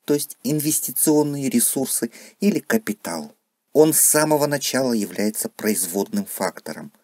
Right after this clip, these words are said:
К нему относятся средства труда, созданные человеком для производства с их помощью других товаров и услуг. Капитал служит длительное время, сохраняя материально-вещественную форму в процессе эксплуатации.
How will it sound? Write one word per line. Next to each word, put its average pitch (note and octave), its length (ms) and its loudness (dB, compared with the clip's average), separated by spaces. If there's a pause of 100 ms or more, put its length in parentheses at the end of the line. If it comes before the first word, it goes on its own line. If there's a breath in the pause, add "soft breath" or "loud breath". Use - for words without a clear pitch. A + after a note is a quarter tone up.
(220 soft breath)
К - 80 -10
нему E3 240 2
относятся C3+ 540 0
средства - 480 -2
труда, G#2+ 480 2
созданные G#2+ 540 -2
человеком G#2+ 640 -2 (120)
для G2 300 0 (140)
производства G#2+ 720 2
с - 100 0
их - 160 -4
помощью G#2+ 500 2
других G#2 580 0
товаров F#2 520 -4
и F2 60 -8
услуг. F2 560 -10 (280 soft breath)
Капитал D3+ 480 0
служит D3 640 0
длительное A2+ 720 0
время, G#2 440 -2
сохраняя A#2 600 0
материально-вещественную G2 1120 -2
форму - 500 0 (200 loud breath)
в - 100 -20
процессе - 560 -2
эксплуатации. - 1040 -4